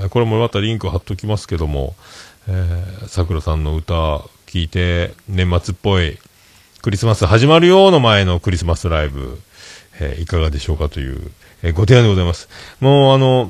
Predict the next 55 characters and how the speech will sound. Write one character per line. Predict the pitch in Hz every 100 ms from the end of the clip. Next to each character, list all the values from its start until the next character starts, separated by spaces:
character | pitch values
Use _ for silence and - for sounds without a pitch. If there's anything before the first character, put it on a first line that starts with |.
| - 139
グ | 185
リ | 254
ー |
ン |
さ | 254
ん |
も | 147
来 | - 160 123
る | 92 78 _ _ -
し、 | - 92 92
ま | 151
た、 | 196
あ | 185
の、 | 170
天 | 156 196 196
才 | 202
お | 185
ば | 175 170
さ | 170
ん | 160
も | 151 117 104
来 | 151
る | 156
ん |
じ | 101
ゃ | 85
な |
い | 80
か | 80
と | 71 71
い |
う | 65 67 - 82
ね、 | 80 76 - -
え | 78 80 82 - - -
ー、 |
ま | 95 113 95
あ、 |
ラ | 95 131
イ |
ブ | 123
始 | 92 117
ま | 123
る | 117
前 | 107
に | 95
帰 | 127 143
る | 104
か | 80
も |
し | 76 78
れ |
ま | 71 69
せ | 71
ん | 67
が、 | 67